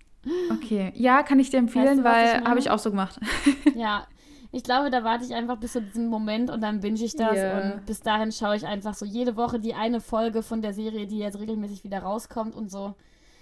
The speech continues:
Speaker 2: Also es ist Grey's Anatomy, ne? Es ist, ich muss
Speaker 1: Mhm.
Speaker 2: da nicht drum rumreden.
Speaker 1: <laughs>
Speaker 2: Ähm,
Speaker 1: Wir
Speaker 2: wir wissen
Speaker 1: können's,
Speaker 2: alle,
Speaker 1: können's
Speaker 2: ich
Speaker 1: ja beim
Speaker 2: liebe
Speaker 1: Anhören,
Speaker 2: es.
Speaker 1: ja.
Speaker 2: Ich liebe
Speaker 1: Es ist
Speaker 2: es.
Speaker 1: so schön.
Speaker 2: Ähm, und es kommt jetzt, äh, kommen jetzt neue Folgen und das würde ich auf jeden Fall nochmal machen.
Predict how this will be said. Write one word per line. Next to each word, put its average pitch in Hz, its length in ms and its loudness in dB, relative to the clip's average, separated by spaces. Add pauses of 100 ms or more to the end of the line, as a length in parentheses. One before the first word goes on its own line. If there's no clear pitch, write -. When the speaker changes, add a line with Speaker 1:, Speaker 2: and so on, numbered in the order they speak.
(100)
Speaker 2:
Also 226 180 2
es 214 120 -6
ist 240 160 -6
Grey's 214 240 4
Anatomy, 175 480 -4 (180)
ne? 196 280 -4 (180)
Es 190 120 -12
ist, 180 280 -12
ich - 60 0
muss 220 200 12
Speaker 1:
Mhm. 208 100 6
Speaker 2:
da 190 120 4
nicht 190 200 -8
drum 202 120 -4
rumreden. 185 560 -2 (100)
Speaker 1:
<laughs> - 100 -20
Speaker 2:
Ähm, 240 220 6
Speaker 1:
Wir 262 180 8
Speaker 2:
wir 185 180 4
wissen 226 140 6
Speaker 1:
können's, 233 280 8
Speaker 2:
alle, 196 500 2
Speaker 1:
können's 269 220 6
Speaker 2:
ich 240 80 4
Speaker 1:
ja 220 60 0
beim 214 100 4
Speaker 2:
liebe 214 120 4
Speaker 1:
Anhören, 208 220 4
Speaker 2:
es. 202 180 -2
Speaker 1:
ja. 220 340 -4
Speaker 2:
Ich - 140 -16
liebe 220 180 0
Speaker 1:
Es 190 100 2
ist - 80 2
Speaker 2:
es. 180 80 0
Speaker 1:
so 214 100 0
schön. 208 440 -2 (560)
Speaker 2:
Ähm, 190 440 -2
und 196 160 -6
es 185 140 -12
kommt 214 180 -6
jetzt, 202 240 -6
äh, 202 160 -8
kommen 208 140 -6
jetzt 196 140 -8
neue 180 120 -4
Folgen 185 300 -6
und 180 100 -8
das 185 160 -6
würde 190 100 -8
ich 185 100 -10
auf 180 60 -12
jeden 185 120 -8
Fall 180 100 -6
nochmal 170 220 -8
machen. 175 300 -10